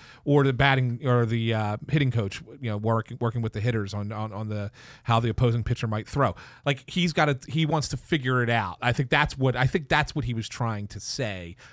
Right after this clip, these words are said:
more than anything else, because one of the things that, you know, that has come out, and you know about it, and it's not a secret,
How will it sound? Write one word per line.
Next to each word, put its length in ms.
more 260
than 140
anything 340
else, 200
because 280
one 140
of 40
the 60
things 240
that, 220
you 100
know, 140
that 100
has 140
come 180
out, 240
and 220
you 140
know 200
about 300
it, 80
and 100
it's 160
not 180
a 60
secret, 480